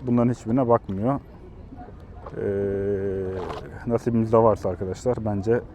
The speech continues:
olabilir diye düşünüyorum. Sonuçta her şey, e, nasiple alakalı.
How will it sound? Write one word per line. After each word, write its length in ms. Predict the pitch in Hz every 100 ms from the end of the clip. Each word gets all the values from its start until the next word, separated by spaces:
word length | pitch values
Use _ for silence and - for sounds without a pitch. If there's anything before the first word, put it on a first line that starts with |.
| - - - - - - - 104
olabilir 480 | 107 104 101 95
diye 160 | 104 107
düşünüyorum. 460 | 107 120 110 95 82 78 - - - - - - - - - - - -
Sonuçta 320 | 107 101 110
her 180 | 110 104
şey, 300 | - 110 120 - - - - - 123
e, 300 | 104 101 104
nasiple 400 | 107 - - 101
alakalı. 440 | 92 87 104